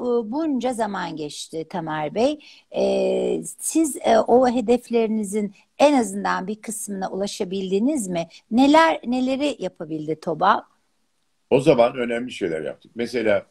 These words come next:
Speaker 1: Hı.
Speaker 2: ben, e, tabii bu, e, uluslararası deneyim de kazanmıştım. Çünkü drama, çağdaş drama hareketini başlatmıştım o sırada Ankara'da. Henüz
Speaker 1: Hı.
Speaker 2: Çağdaş Drama Derneği'ni kurmamıştık.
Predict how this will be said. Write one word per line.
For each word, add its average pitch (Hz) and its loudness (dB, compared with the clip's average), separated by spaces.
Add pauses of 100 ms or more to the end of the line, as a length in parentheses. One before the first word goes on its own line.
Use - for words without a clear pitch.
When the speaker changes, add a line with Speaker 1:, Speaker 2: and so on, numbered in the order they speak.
(160)
Speaker 1:
Hı. 214 -4 (460)
Speaker 2:
ben, 113 -2 (100)
e, 110 -6
tabii 120 -2
bu, 113 -2 (300)
e, 98 -16 (420)
uluslararası 113 2
deneyim 104 4
de 87 2
kazanmıştım. 76 -4
Çünkü 110 -4
drama, 117 6 (680)
çağdaş 107 0
drama 107 2
hareketini 85 -6
başlatmıştım 71 -10
o 69 -14
sırada 67 -6
Ankara'da. 69 -4 (640)
Henüz 175 2
Speaker 1:
Hı. 143 -8 (160)
Speaker 2:
Çağdaş 92 4
Drama 90 -4
Derneği'ni 90 -4
kurmamıştık. 92 -8